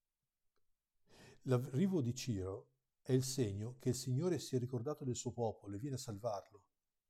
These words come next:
E Dio si appresta a compiere di nuovo i prodigi dell'Esodo e il popolo è inviato, è invitato ad uscire. E notare che l'uscita non è una fuga,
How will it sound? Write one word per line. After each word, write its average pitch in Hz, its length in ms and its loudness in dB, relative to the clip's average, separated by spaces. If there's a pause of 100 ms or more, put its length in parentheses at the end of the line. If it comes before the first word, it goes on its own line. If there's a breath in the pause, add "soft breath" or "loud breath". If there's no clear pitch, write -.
(380 soft breath)
E 131 100 2
Dio 156 220 4
si - 180 -2
appresta 135 480 -2
a 107 80 -4
compiere 175 420 -4
di 110 120 -2
nuovo 160 200 -2
i 143 60 -4
prodigi 139 400 -4
dell'Esodo 101 720 -4 (580 soft breath)
e 113 60 0
il 104 100 0
popolo 175 760 -4
è 123 100 -2
inviato, 117 840 -2 (180)
è - 100 -4
invitato 123 920 -2
ad 120 160 -2
uscire. 98 500 -8 (4000 loud breath)
E 123 100 -2
notare 107 400 2
che 104 460 -6 (260)
l'uscita 104 800 -4
non 101 180 -4
è 156 240 -2
una 101 200 -4
fuga, 95 460 -8